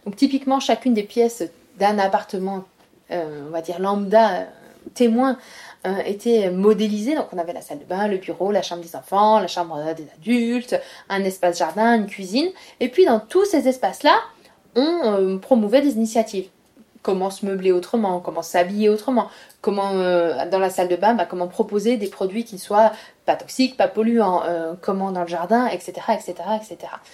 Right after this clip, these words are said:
Ça nous a permis de, d'aborder une multitude de thématiques, de l'obsolescence numérique, euh, de la mani-, de la question du compost, du recyclage, de la question de la fabrication, euh, soi-même,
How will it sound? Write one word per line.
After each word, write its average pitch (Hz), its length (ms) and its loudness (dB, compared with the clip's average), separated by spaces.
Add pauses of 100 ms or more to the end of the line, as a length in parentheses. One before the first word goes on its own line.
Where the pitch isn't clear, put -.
(220)
Ça - 160 -4
nous 185 140 0
a - 40 0
permis 196 360 0
de, 208 160 2
d'aborder 196 580 0
une 180 300 -8 (280)
multitude 302 760 0 (280)
de 190 80 -6
thématiques, 208 600 0
de 175 180 2
l'obsolescence 190 720 -2
numérique, 226 800 0 (400)
euh, 180 300 0
de 196 340 2
la 185 100 0
mani-, 180 520 0
de 175 60 0
la 180 100 4
question 190 300 -10
du 185 100 -8
compost, 226 480 6
du 202 60 -4
recyclage, 233 720 4
de 175 180 0
la 190 120 2
question 190 400 -4
de 185 140 2 (400)
la 170 180 4
fabrication, 202 840 -2
euh, 175 80 -2
soi-même, 208 720 2